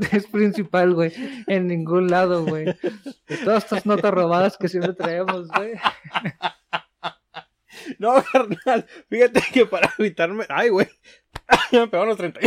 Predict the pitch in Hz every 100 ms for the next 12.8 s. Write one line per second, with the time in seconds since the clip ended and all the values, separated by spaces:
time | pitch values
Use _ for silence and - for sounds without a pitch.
0 | - 190 175 247 247 180 139 139 143 185
1 | 160 180 185 - - - 254 220 151 170
2 | 156 - 156 135 135 _ _ _ _ -
3 | 175 175 170 185 240 208 208 170 165 156
4 | 180 208 190 - 160 180 196 202 220 285
5 | 466 427 403 370 135 127 143 147 - 147
6 | 156 160 131 147 165 - 120 113 113 123
7 | 123 120 - 170 214 - 151 117 110 101
8 | - 101 113 117 127 135 110 - 110 113
9 | 131 143 185 120 104 101 120 139 135 139
10 | 147 - 143 - 139 147 147 143 131 -
11 | 123 131 135 139 127 110 _ _ _ _
12 | - 139 123 - 120 117 113